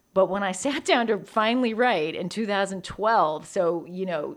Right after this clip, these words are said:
seven years after I had first begun kind of meditating on all this,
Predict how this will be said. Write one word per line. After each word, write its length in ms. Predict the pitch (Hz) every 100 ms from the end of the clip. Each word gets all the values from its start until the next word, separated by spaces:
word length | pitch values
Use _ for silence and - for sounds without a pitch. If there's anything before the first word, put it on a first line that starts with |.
| -
seven 580 | - - 226 220 233 226
years 440 | 214 214 160 165
after 420 | - 170 170 190
I 60 | 175
had 160 | 170
first 380 | - 190 185 -
begun 440 | 185 175 170 175 165
kind 240 | 180 170
of 80 | 151
meditating 560 | 180 240 240 214 170
on 120 | 165 160
all 120 | 160
this, 220 | 160